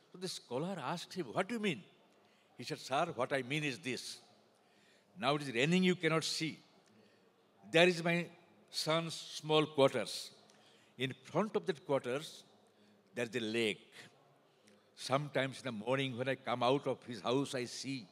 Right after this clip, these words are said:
a lotus has bloomed on that lake.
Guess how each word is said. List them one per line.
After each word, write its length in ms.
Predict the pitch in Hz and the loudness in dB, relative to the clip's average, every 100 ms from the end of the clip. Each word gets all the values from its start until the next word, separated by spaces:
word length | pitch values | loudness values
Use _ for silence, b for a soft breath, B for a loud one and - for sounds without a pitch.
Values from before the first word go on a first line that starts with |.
| _ b b b b b _ _ 98 | _ b b b b b _ _ -8
a 60 | |
lotus 640 | 101 90 147 175 202 185 180 | -6 2 2 4 2 2 0
has 180 | 156 | -4
bloomed 800 | 104 - 127 139 135 123 117 - - - | -8 -8 -2 0 -2 -4 -12 -14 -16 -10
on 180 | 113 | -8
that 200 | 110 92 92 | -8 -10 -10
lake. 280 | 92 87 | -10 -10